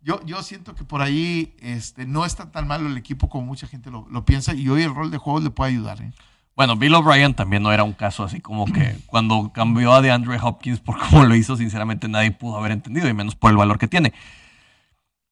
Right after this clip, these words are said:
Speaker 2: Te voy a hacer una pregunta. ¿Realmente crees que vayan a pasar la línea de los cinco juegos ganados ahorita como está, como lo puso Las Vegas?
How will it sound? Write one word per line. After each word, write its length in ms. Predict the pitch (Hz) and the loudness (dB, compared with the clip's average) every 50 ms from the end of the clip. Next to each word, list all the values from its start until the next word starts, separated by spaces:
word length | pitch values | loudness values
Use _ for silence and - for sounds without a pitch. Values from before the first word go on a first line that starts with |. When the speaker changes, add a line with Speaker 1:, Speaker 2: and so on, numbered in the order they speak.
| _ _ _ _ _ _ - | _ _ _ _ _ _ 2
Speaker 2:
Te 60 | 170 | 4
voy 140 | 156 151 143 | 6 6 6
a 40 | 139 | 6
hacer 160 | 113 127 123 | 4 4 2
una 200 | 123 127 127 - | 2 0 0 0
pregunta. 420 | 123 127 139 147 - _ - _ _ _ _ _ _ _ _ _ _ _ _ _ | 0 -2 -2 -2 -4 _ -20 _ _ _ _ _ _ _ _ _ _ _ _ _
¿Realmente 680 | - - 139 139 143 151 165 170 180 180 170 - 175 156 | -4 2 4 6 6 6 4 2 0 -2 -4 -6 -6 -2
crees 220 | - 160 151 - | 2 2 2 2
que 120 | - 160 | 2 2
vayan 360 | 156 147 143 139 143 143 147 156 | 2 4 4 4 4 4 4 4
a 100 | 143 131 | 2 0
pasar 320 | - 120 107 120 117 113 | 0 -4 0 0 0 0
la 100 | 123 135 | 2 2
línea 280 | 131 127 127 127 131 135 | 2 2 2 2 0 0
de 80 | 135 123 | 0 0
los 160 | 120 110 - | 0 -2 -2
cinco 320 | - 127 123 123 - 131 | -2 -2 -2 -2 -2 -2
juegos 580 | 127 - 127 123 120 120 127 127 127 113 - - | 0 4 4 4 6 4 2 0 0 -2 -4 -8
ganados 720 | - - 123 113 113 110 107 107 107 113 113 117 107 - - | -8 -2 0 0 2 2 2 2 2 2 2 0 -2 -4 -6
ahorita 320 | - 107 107 104 - 123 117 | -4 -2 -2 -2 -2 -4 -6
como 220 | - 113 110 107 | -4 -4 -4 -6
está, 200 | 98 - - 104 | -6 -4 -6 -4
como 180 | - 110 113 110 | -2 0 0 0
lo 120 | 104 98 - | 0 -2 -4
puso 180 | - 104 113 | -4 -2 0
Las 120 | 113 110 107 | 0 0 2
Vegas? 360 | 117 147 180 175 - _ | 0 -2 -2 -4 -8 _